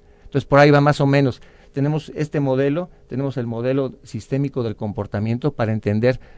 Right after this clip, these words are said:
todas las variables del comportamiento. Te decía yo que inteligencia emocional tiene que ver, en primer lugar, con el autoconocimiento. Entonces, yo desarrollé en este trabajo,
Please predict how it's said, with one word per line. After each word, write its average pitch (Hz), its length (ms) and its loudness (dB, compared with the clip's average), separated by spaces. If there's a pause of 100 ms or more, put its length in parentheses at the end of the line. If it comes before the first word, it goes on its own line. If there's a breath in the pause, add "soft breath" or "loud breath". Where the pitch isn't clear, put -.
(200 loud breath)
todas 165 240 4
las 117 140 0
variables 135 320 2
del 113 120 -2
comportamiento. 107 640 -4
Te 127 100 -2
decía 117 280 0
yo 135 100 2
que 117 80 -6
inteligencia 117 480 -6
emocional 113 400 -8
tiene 120 220 -8
que 110 100 -10
ver, 120 220 -6 (440 soft breath)
en 123 180 -2
primer 127 260 0
lugar, 131 240 0
con 120 140 -4
el 110 80 -2
autoconocimiento. 117 1000 -6 (840)
Entonces, 123 180 -4
yo 131 80 2
desarrollé 113 600 0
en 131 100 0
este 131 260 -4
trabajo, 120 540 -4